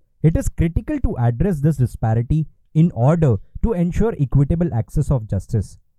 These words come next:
There have been only eleven women judges on the Supreme Court since its inception, and India have never honored to have a woman Chief Justice.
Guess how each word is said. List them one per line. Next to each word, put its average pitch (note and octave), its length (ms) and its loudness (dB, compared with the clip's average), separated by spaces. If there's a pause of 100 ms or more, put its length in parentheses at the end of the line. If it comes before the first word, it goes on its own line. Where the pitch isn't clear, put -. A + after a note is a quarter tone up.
(240)
There A#2 220 2
have A2 260 2
been D#3 200 0
only F3 360 2
eleven D3 500 2
women C#3+ 260 2
judges B2+ 360 0
on B2 180 0
the D3 80 0
Supreme A2+ 380 -2
Court D3+ 280 0
since G3+ 360 0 (200)
its C#3 200 0
inception, A2+ 600 0 (180)
and A#2+ 260 0
India B2 440 2 (180)
have E3 240 2
never C#3+ 440 0
honored C3+ 420 2 (220)
to B2+ 120 4
have C#3+ 380 2
a C#3+ 100 0
woman C3+ 400 2
Chief A#2 240 -4
Justice. G#2+ 500 -4